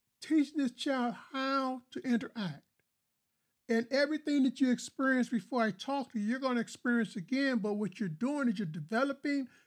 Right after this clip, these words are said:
competency and capacity between you and the child. The child is developing capacity, you're developing competency in learning the child's brain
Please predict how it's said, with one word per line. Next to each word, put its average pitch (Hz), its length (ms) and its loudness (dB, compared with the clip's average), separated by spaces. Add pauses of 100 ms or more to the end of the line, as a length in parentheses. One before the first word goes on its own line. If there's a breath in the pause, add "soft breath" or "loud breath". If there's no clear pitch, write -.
(180 soft breath)
competency 214 1000 0
and 214 160 -2
capacity - 880 -6 (920)
between 226 400 2
you 285 400 4
and 262 180 -2
the 285 80 -2
child. 247 480 -2 (720)
The 214 80 -2
child 285 400 0
is 226 60 -4
developing 240 540 2
capacity, 311 760 -2 (440 soft breath)
you're 302 240 4
developing 233 540 0
competency 180 1000 -2 (460 soft breath)
in 208 400 2
learning 302 600 2 (200)
the 190 100 2
child's 254 540 0
brain 202 600 2